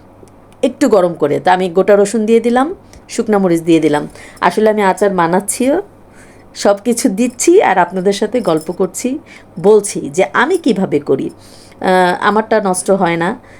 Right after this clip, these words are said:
আমি তিন বছর, চার বছর আমার আচার থেকে যায়, যদি থাকে কোনো আচার। আসলে আচার তো থাকে না, আচার তো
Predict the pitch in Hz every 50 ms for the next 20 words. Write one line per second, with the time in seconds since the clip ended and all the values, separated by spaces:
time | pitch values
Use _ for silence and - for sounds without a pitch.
0 | - - - - 170 165 170 175 175 175 175 165 165 135 110 - 226 220 208 202
1 | 190 180 185 - 180 165 - 196 185 180 170 180 165 - - 170 165 160 160 160
2 | 156 160 160 160 - 165 156 - - 165 - 170 160 160 160 151 151 151 165 165
3 | 175 170 170 - 202 196 196 - 170 147 - 156 151 151 147 147 147 - 147 147
4 | 151 - - 220 214 214 - 226 220 - 269 262 - - 240 - 269 226 196 190
5 | 196 - - - - - - - - - - - 196 185 190 - 196 190 185 185